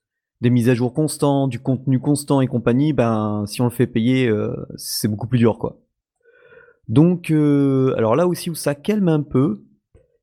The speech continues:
alors ça en yens, euh, donc du coup, à partir de cent yens, ça fait même pas un euro, euh, je crois que c'est soixante-quinze centimes d'euros, vous pouvez, euh, bah, vous avez un remerciement de la team.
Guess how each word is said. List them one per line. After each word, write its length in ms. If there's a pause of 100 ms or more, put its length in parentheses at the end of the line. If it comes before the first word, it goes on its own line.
(140)
alors 140
ça 140
en 120
yens, 400 (760)
euh, 400
donc 280
du 160
coup, 260
à 80
partir 300
de 100
cent 240
yens, 240
ça 120
fait 120
même 160
pas 120
un 100
euro, 480
euh, 80
je 60
crois 100
que 40
c'est 60
soixante-quinze 460
centimes 320
d'euros, 360
vous 160
pouvez, 440
euh, 360
bah, 120
vous 140
avez 120
un 60
remerciement 420
de 60
la 80
team. 280